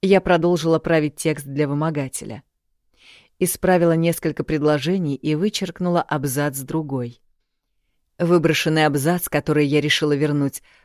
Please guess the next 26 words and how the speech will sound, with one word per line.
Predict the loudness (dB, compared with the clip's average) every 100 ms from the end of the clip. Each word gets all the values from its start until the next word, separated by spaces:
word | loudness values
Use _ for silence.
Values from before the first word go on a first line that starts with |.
| _ -6
должен | 0 0 2 2
был | 2 4
валяться | 4 2 2 -2
скомканным | 0 0 0 0 0 -2
в | 0
корзине | -2 0 0 0 0
ближе | 0 -2 -4
к | 0
верху, | 0 0 -4 -10
среди | -4 -2 -2
прочих | -2 -2 -4 -4
комков | -4 -2 -2 -2
бумаги. | -2 -2 -2 -6 -14 -20 _ _ _ _ -20 -20 -2
Достав | 2 2 0 0
один | 0 0 2
комок, | 2 2 0 0
я | -2
расправила | -2 -2 0 0 0
его. | -2 -4 -6 -12 _ _ _ _ _ _ _ _
Он | -4 -2
был | -4 -6
чистым. | -6 -6 -6 -12 -16 _ _ _ _ _ _ _ _ _ _ _ _ _
Еще | -2 0 -2 -2 -2
один. | -2 -4 -6 -8 _ _ _ _ _ _ _ _ _ _ _
Опять | -8 -6 -8 -8 -10
чистый. | -8 -6 -8 -10 -16